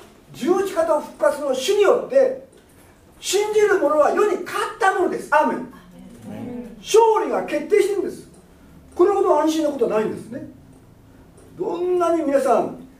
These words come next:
Speaker 1: 野球でも、百対ゼロで負けている状況でも、もうこれ、九回裏で百一点取ればいいわけですから。ね、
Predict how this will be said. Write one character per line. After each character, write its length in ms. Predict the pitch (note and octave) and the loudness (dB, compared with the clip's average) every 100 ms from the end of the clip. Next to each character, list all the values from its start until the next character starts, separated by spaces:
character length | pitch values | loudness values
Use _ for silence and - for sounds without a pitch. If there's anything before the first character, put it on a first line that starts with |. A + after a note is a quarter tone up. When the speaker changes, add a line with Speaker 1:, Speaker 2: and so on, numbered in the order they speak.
| - _ - - - - - - _ _ C#3 | -20 _ -20 -20 -20 -20 -20 -20 _ _ -2
Speaker 1:
野 220 | F3+ F3+ | 0 0
球 200 | G#3+ G#3+ | -4 -4
で 100 | G3 | -2
も、 420 | A3+ A#3+ - - - - - _ - - | 2 2 2 -6 -16 -20 -20 _ -20 -8
百 320 | A#3+ A#3 - | -4 -4 2
対 240 | D#4+ A#3+ | 2 2
ゼ 100 | - | 2
ロ 80 | B3+ | 0
で 80 | F#3 | 0
負 200 | E3+ F#3 | 0 -2
け 60 | C#4 | -2
て 80 | D#4 | -2
い 40 | C#4+ | -2
る 100 | B3+ | 0
状 200 | A#3+ G#3+ | 0 2
況 120 | G3 | 0
で 60 | |
も、 160 | B2+ - - - - - - _ - _ B3 A3 F#3 - - - - - - - - | -2 -8 -16 -20 -20 -20 -20 _ -20 _ -16 -16 -16 -20 -20 -20 -20 -20 -20 -20 -12
も 120 | D#4 D4 | -4 -2
う 60 | |
こ 120 | - | 0
れ、 260 | E4+ D4+ - - - - - - - - - - - - - - - - - - | -2 -2 -4 -6 -20 -20 -20 -20 -20 -20 -20 -20 -20 -20 -20 -20 -20 -20 -20 -12
九 320 | - D#4+ D#4+ | 0 2 4
回 300 | D4+ C#4 B3+ | 4 4 2
裏 280 | A#3 B3 A#3 | 2 2 4
で 400 | A#3 - - - _ _ _ _ _ _ | 2 0 -6 -12 _ _ _ _ _ _
百 320 | - B3+ E4+ | -8 0 0
一 100 | D#4+ | 0
点 160 | E4 D#4+ | -2 -2
取 100 | D4 | -2
れ 40 | |
ば 80 | A3 | -4
い 40 | - | -4
い 20 | |
わ 100 | - | -6
け 80 | - | -14
で 80 | |
す 60 | - | -20
か 80 | - - - - - - - C#4+ | -20 -20 -20 -20 -20 -20 -16 -12
ら。 60 | |
ね、 1080 | - - A#3+ - - - - - - E3+ | -12 -12 -14 -16 -18 -16 -16 -16 -16 -16